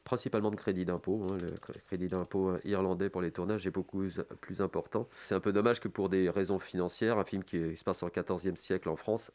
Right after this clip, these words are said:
aille se tourner en Irlande. Bon, le travail est super, hein, y a, y a pas à dire, mais franchement, euh, qu'un film comme La, La Môme, euh, se fasse à, à Prague, bon, pourquoi ? D'autant plus que, enfin, moi, mon, le gros de mon travail, généralement, c'est de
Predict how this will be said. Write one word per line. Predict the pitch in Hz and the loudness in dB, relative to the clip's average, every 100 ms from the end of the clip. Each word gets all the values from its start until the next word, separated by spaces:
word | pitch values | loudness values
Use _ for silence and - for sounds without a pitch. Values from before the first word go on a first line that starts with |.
| - | 0
aille | 92 | 0
se | - | 0
tourner | 85 90 90 | -2 0 0
en | 87 | 2
Irlande. | 90 107 98 82 - | 2 2 0 -4 -2
Bon, | 85 | 0
le | 85 | 0
travail | 90 87 | 2 2
est | 85 | 2
super, | - 139 151 | 0 2 4
hein, | 131 123 | 6 6
y | 107 95 90 | 6 4 2
a, | 85 85 | 2 0
y | 85 78 85 | 0 -2 -4
a | |
pas | - | 0
à | 92 | 0
dire, | 110 107 | 2 2
mais | 98 101 - - | 4 4 2 -10
franchement, | - 110 - 113 120 117 98 | 0 0 2 2 4 4 4
euh, | 85 80 78 78 - - - | 2 -2 -4 -10 -14 -8 -2
qu'un | 95 | 0
film | - 104 | 2 0
comme | - 92 | 2 0
La, | 82 92 87 | 2 0 0
La | 82 92 | 0 4
Môme, | 104 127 101 92 92 92 | 6 6 4 -2 -8 -6
euh, | |
se | 87 - 87 | -4 -2 -2
fasse | - 95 - 92 | 2 2 2 0
à, | 85 78 - - | 0 -2 -8 -4
à | 92 | -2
Prague, | - 127 113 80 - - - | 4 4 4 0 -6 -14 -2
bon, | 92 | 0
pourquoi ? | - 104 101 90 - - - | 0 0 0 0 -4 -16 -4
D'autant | 120 113 104 | 2 4 4
plus | 123 - | 2 2
que, | 107 | 2
enfin, | 104 | 4
moi, | 95 107 | 6 6
mon, | 101 85 69 | 4 2 0
le | 95 95 | 2 4
gros | 98 107 | 4 4
de | |
mon | 101 | 2
travail, | - 104 123 | 2 4 4
généralement, | 101 95 101 110 | 2 2 4 4
c'est | 120 - 107 | 0 0 2
de | 98 101 | 4 4